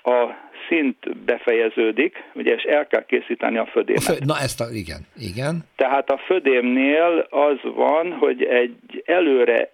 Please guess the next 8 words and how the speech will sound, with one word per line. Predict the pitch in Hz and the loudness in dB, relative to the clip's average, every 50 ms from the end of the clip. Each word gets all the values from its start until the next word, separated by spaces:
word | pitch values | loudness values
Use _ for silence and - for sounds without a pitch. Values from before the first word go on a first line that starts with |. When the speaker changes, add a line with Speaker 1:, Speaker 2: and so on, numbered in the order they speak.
| _ _ | _ _
Speaker 1:
ugyancsak | - 151 147 135 120 117 117 - - 117 - | -2 -2 0 0 0 0 -2 -2 -2 -2 -2
három | - 139 135 131 131 123 117 | 0 -2 0 0 0 0 0
D | 107 120 117 | 0 0 0
nyomtatással | 117 127 123 127 123 - 117 - - 113 113 110 - - 107 110 - | 2 0 0 0 0 0 0 0 0 -2 -2 0 0 0 0 2 2
elkészített, | 135 131 135 131 123 - 117 120 120 - - - - - 107 117 - - - | 2 2 2 0 0 0 0 0 0 0 -4 -4 -2 0 -2 -2 -2 -4 -2
összefüggő | - 151 156 - - - 123 120 - - 127 117 113 - 113 113 110 | 0 0 0 0 0 -2 -2 -2 -2 -6 -10 -8 -2 0 0 2 2
nagy | 117 123 117 107 104 | 2 2 0 0 2
lapot | 120 120 120 120 120 - - 113 - - - | 2 2 2 2 0 2 0 0 0 -2 -8